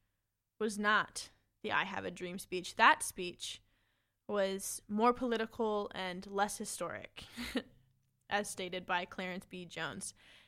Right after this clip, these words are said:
And it did not have anything to do with dreams specifically. However, a singer named Mahalia Jackson was there,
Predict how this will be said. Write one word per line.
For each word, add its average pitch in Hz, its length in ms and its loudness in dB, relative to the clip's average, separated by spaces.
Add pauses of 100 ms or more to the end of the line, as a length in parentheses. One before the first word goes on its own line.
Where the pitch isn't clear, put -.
(240)
And 247 340 2
it 208 160 0
did 208 180 0
not 214 680 -2 (760)
have 202 220 0
anything 214 560 -4
to - 100 -12
do 180 240 -4
with 185 120 -8 (380)
dreams 185 760 -10
specifically. - 760 -10 (1300)
However, 220 560 4
a 208 60 -4
singer 277 440 0
named 208 220 -2
Mahalia 202 480 -2
Jackson 202 500 0
was 185 160 -6
there, - 300 -6